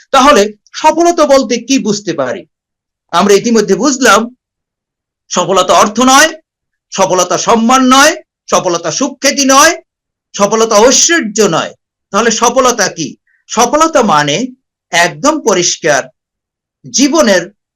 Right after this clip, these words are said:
লক্ষ্য অর্জন করা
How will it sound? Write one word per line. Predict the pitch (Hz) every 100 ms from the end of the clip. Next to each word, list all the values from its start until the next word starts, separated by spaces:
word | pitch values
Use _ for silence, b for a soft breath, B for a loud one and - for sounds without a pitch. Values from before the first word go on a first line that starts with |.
| _ _ -
লক্ষ্য | 151 254 294 - - 226 160 - _ _ _ _
অর্জন | 202 190 - - 180 160 -
করা | 127 101